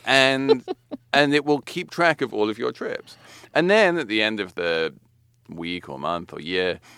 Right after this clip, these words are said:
you can go back and say, "Ah, that was a business trip. That was a business trip. I had to drive for work. I needed to do this for work."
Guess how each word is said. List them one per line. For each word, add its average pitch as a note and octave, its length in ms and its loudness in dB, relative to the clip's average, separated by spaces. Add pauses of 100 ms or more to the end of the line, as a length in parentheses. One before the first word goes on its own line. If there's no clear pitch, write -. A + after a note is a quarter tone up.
(120)
you E3 140 0
can G#3 240 -4
go C#3 200 6
back G#3 300 -4
and G#2+ 100 -6
say, A#2+ 160 -4
"Ah, G3+ 220 0
that F#2 200 0
was A2+ 120 -6
a G#2+ 60 -12
business E2 300 -6
trip. - 200 -12
That D2+ 160 -4
was D#2 140 -14
a D#2+ 40 -18
business D#2 260 -12
trip. D#2+ 120 -10
I D#2 80 -4
had D#2+ 140 -8
to - 80 -20
drive D2+ 240 -6
for - 160 -16
work. G#2 260 4
I D#2 80 -2
needed D2 220 -12
to - 80 -20
do D#2 160 -10
this G2 180 -10
for F#2+ 140 -8
work." F2+ 260 0